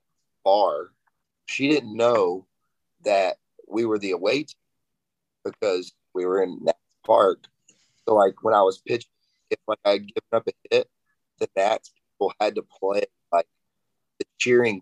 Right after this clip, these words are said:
sound for the, the Marlins. So, like, I would, like, throw a pitch, it would be delayed, watch, and it'd start, like, making, like,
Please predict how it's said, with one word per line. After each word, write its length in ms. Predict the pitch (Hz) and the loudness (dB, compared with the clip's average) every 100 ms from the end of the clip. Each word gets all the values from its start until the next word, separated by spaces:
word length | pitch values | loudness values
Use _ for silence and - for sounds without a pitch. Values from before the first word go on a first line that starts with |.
| _ 101 | _ -6
sound 300 | - 87 87 _ _ _ | -4 -8 -10 _ _ _
for 100 | 104 | 0
the, 240 | 101 92 71 _ - | 2 0 -2 _ -4
the 80 | 90 | -2
Marlins. 720 | 90 85 95 113 131 139 - _ _ _ _ _ _ _ - | 2 4 6 4 2 -4 -14 _ _ _ _ _ _ _ 0
So, 80 | 117 | 4
like, 320 | 110 107 92 _ _ _ _ _ _ _ - | 6 6 4 _ _ _ _ _ _ _ 0
I 60 | 117 | 0
would, 120 | 110 | 2
like, 140 | 104 _ | 0 _
throw 140 | 120 110 | 0 0
a 60 | |
pitch, 340 | - 113 123 - | 2 0 0 -4
it 880 | _ _ _ _ _ _ _ _ 120 | _ _ _ _ _ _ _ _ -10
would 100 | 117 | -10
be 80 | - | -8
delayed, 300 | 101 90 92 _ _ _ _ _ - | -4 -2 -4 _ _ _ _ _ -6
watch, 220 | 87 98 _ _ - | -4 -4 _ _ -10
and 80 | 110 | -10
it'd 100 | - | -8
start, 300 | - 120 95 | -4 -4 -4
like, 220 | 87 87 - | -6 -6 -8
making, 140 | 98 _ _ _ - | -20 _ _ _ -8
like, 120 | 80 | -8